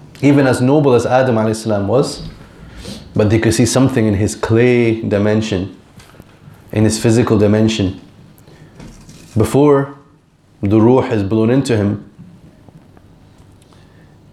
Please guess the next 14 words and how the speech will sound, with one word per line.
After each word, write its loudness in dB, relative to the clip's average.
they 2
can 0
see 0
that -2
there 4
is, -2
there's 2
a 0
potential 0
here 2
for -2
bloodshed 0
and -6
fighting. -10